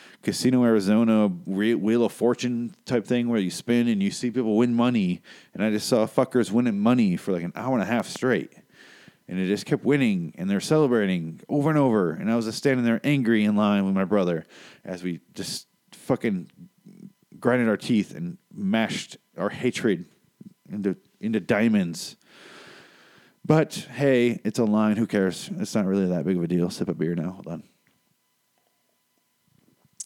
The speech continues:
Ah. Point is, we got inside. Fight started after several hours, after we paid for several twelve dollar beers. I never paid that much for Killian's.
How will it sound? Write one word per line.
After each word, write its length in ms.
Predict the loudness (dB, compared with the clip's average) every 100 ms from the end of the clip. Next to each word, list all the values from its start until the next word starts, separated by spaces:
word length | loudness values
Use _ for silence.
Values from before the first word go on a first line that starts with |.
| -6
Ah. 340 | -4 -4 -6 -18 _ _ _ _ _ -10 0
Point 180 | 2
is, 140 | 2 2
we 80 | 2
got 140 | 2
inside. 440 | 0 0 0 0 -6 _ _ -20 -20 -20 _ -20 -2
Fight 200 | 2 2
started 480 | 0 0 0 -4 -8 _ _ _ _ _ _ -18 -10
after 300 | -8 -6 -8
several 380 | -4 -6 -4 -6
hours, 320 | -6 -6 -10
after 240 | -10 -6
we 60 | -6
paid 340 | -4 -4 -6 -12 _ -8
for 100 | -8
several 400 | -2 0 0 -4
twelve 300 | -4 -4 -4
dollar 180 | -4
beers. 380 | -4 -4 -6 -10 -20 _ _ _ -20 -20 -20 -20 -20 -20 -12
I 60 | -4
never 240 | -2 0
paid 300 | 0 0 2
that 200 | -2 -4
much 280 | -2 -4 -4
for 160 | -6
Killian's. 880 | -6 -2 0 0 -2 -6 -10 -12 -14